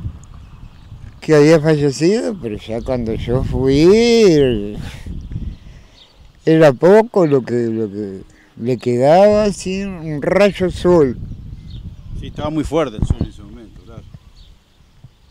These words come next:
Speaker 1: Y era como las diez de la mañana, boca abajo,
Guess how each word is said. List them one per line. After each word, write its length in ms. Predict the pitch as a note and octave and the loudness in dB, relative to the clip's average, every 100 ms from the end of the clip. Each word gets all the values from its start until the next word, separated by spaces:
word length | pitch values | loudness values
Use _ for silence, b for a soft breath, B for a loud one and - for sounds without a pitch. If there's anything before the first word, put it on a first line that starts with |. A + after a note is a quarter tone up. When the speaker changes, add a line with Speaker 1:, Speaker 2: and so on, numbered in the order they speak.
| _ _ _ _ | _ _ _ _
Speaker 1:
Y 120 | A2+ B2+ | -6 -2
era 200 | C#3+ C#3 | -2 -2
como 220 | D3 C#3+ | -2 -2
las 180 | C#3+ C#3 | -2 -2
diez 200 | D3 D3+ | 0 0
de 60 | |
la 100 | D3 | 0
mañana, 640 | C#3 C3+ C3+ D3 C#3+ A2+ - _ _ _ _ _ _ _ _ _ - _ _ _ _ - - - - - - - - - - - - - | -4 -4 -4 -4 -4 -8 -12 _ _ _ _ _ _ _ _ _ -20 _ _ _ _ -20 -20 -20 -20 -20 -18 -20 -20 -20 -20 -20 -20 -16
boca 500 | A2 A2 D3+ C#3 C#3+ | -12 -2 0 0 2
abajo, 580 | C#3 D3+ E3 D3 - A2 | 2 4 2 0 -8 -16